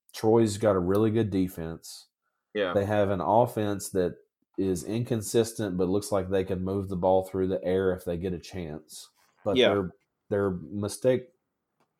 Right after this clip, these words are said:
Speaker 1: prone. Um, and so I am, I'm, I'm interested to see how this really shakes out, um, because it's hard to, it's hard to pinpoint how good these teams are. It's early in the season. You don't know whether W K U is gonna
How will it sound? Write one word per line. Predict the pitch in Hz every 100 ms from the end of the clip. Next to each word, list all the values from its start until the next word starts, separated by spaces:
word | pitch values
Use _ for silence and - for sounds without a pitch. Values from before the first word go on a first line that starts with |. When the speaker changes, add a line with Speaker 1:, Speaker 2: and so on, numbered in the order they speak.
| _ _ _
Speaker 1:
prone. | 104 85 69 67 _ _ - - - -
Um, | 92 85 80 82 - _ _ -
and | 98 92
so | 98 90 87 - _ _ _ _ - _ _ -
I | 113 127
am, | 180 165
I'm, | - 117 107
I'm | 123
interested | 139 - 143
to | 123
see | 135
how | 127 120
this | 113 113
really | 113 110
shakes | 104 107 98 -
out, | 98 98 92 - _ _ _ _ _ _
um, | 95 98 92 90
because | 92 - 101 98
it's | 104
hard | - 104 107 107 101
to, | 104 95 90 90 _ _
it's | 101 -
hard | 120
to | 98
pinpoint | - 110 104 98 95 92
how | 98
good | 95 95 90
these | 87
teams | - 95 87
are. | 98 101
It's | 95
early | 98 107
in | 107
the |
season. | 104 139 120 95
You |
don't | 104 101 87
know | 101 117 92 90 - _ _ _ _ _ -
whether | 92 95 92
W | 87 101 101
K | 98 107
U | 98 101 104
is | 95 -
gonna | 98 92 90